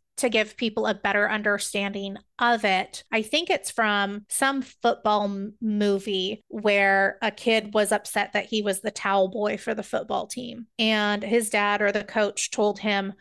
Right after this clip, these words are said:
"You are just as important as the other people on the team. You provide clean towels to the team. If the quarterback doesn't have a clean towel, he doesn't have clean hands. Therefore, the ball can slip out of his hands and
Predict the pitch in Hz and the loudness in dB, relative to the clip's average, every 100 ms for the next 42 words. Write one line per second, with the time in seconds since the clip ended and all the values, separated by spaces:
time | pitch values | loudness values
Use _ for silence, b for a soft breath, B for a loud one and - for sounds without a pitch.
0 | B _ 220 294 277 214 233 220 220 247 | B _ -4 0 0 0 0 0 0 -2
1 | 226 226 208 214 - 226 262 - 214 208 | 0 -2 -2 -2 -2 -4 -6 -6 -2 0
2 | 202 - - 214 214 _ - 220 208 214 | -2 -4 -4 -4 -4 _ -2 0 2 2
3 | 226 240 - 240 226 254 269 320 _ - | 2 -2 -4 -4 2 4 2 0 _ -4
4 | 214 214 214 214 214 190 196 - - 240 | 0 2 0 -2 -4 -6 -10 -8 0 0
5 | 269 294 254 226 220 214 - 220 220 220 | 0 0 2 2 2 -4 -6 -2 0 -2
6 | 214 202 196 196 - - 202 196 208 180 | 0 2 2 0 -4 -4 -4 -4 -8 -10
7 | - - 214 - 208 - 254 294 269 247 | -12 -2 -2 -2 -2 2 4 4 2 -2
8 | - 226 214 226 233 214 214 - 208 196 | -2 -2 -2 -2 -4 -2 -4 -4 -6 -6
9 | 196 - 247 240 240 b _ 240 220 220 | -6 0 2 2 0 b _ 0 2 0
10 | 226 220 214 - - 208 202 214 190 185 | -2 -2 -2 -4 -6 -6 -6 -6 -6 -6
11 | 214 220 214 233 226 220 214 202 190 208 | -4 0 2 2 2 0 2 2 2 0
12 | 214 196 - 202 190 - 202 202 196 208 | -6 -4 -2 -2 -4 -4 -2 0 0 -4
13 | - 208 202 247 311 - - 220 208 208 | -6 -4 -4 -4 -6 -12 -4 -2 0 -2